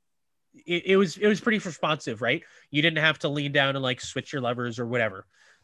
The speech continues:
Um, the RockShox Flight Attendant runs off of the same Axis ecosystem that we know and love. Um, so it's the same batteries,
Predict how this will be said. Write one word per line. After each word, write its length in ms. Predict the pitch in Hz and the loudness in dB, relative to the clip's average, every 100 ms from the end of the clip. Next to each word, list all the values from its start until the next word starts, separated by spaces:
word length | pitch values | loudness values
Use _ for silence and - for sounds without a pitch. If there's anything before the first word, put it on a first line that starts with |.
| - | -8
Um, 840 | 113 110 110 110 110 110 117 113 _ _ _ 127 135 | -6 -4 -4 -6 -6 -8 -10 -14 _ _ _ _ -8
the 580 | 143 139 139 139 135 - _ _ _ _ _ - 143 | -4 -2 -2 -2 -4 -6 _ _ _ _ _ -18 0
RockShox 540 | 175 196 - 190 180 | 2 2 2 -2 -2
Flight 220 | - 175 | 0 0
Attendant 360 | 170 175 170 156 | 0 -2 -6 -4
runs 280 | 143 156 139 | -4 -2 0
off 200 | 151 156 | 0 0
of 100 | 135 | -8
the 80 | 127 | -8
same 360 | - 156 151 156 - | -4 -2 -2 -4 -2
Axis 520 | 147 143 - 151 - - | -2 -2 -4 -6 -6 -10
ecosystem 760 | 147 170 147 170 - 160 156 147 _ _ _ _ | -2 -2 -2 -6 -4 -2 -2 -6 _ _ _ _
that 140 | 135 | 0
we 140 | 147 139 | 2 2
know 220 | 139 139 | 4 2
and 80 | 147 | 2
love. 400 | 131 127 127 - _ _ _ | 2 2 0 -6 _ _ _
Um, 180 | 127 135 | -2 -2
so 120 | 151 | -4
it's 120 | 135 | -6
the 80 | 139 | -8
same 360 | - 165 151 156 | -4 0 2 4
batteries, 640 | 147 143 147 139 135 - | 6 6 4 2 -2 -6